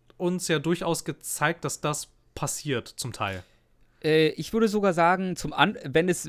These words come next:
Speaker 2: wie auf dem Filmmarkt ist, dann kommen anfangs coole Sachen raus.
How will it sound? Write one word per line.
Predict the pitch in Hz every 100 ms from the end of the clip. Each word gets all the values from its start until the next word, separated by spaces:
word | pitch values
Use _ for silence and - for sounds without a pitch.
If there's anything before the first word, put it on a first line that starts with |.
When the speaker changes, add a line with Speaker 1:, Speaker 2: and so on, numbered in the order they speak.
| 151
Speaker 2:
wie | 165 254
auf | 202
dem | 202
Filmmarkt | 233 220 165 143
ist, | 175 190
dann | 160
kommen | 160
anfangs | 165 180 190 -
coole | 180
Sachen | 143 185 208
raus. | 165 202 - -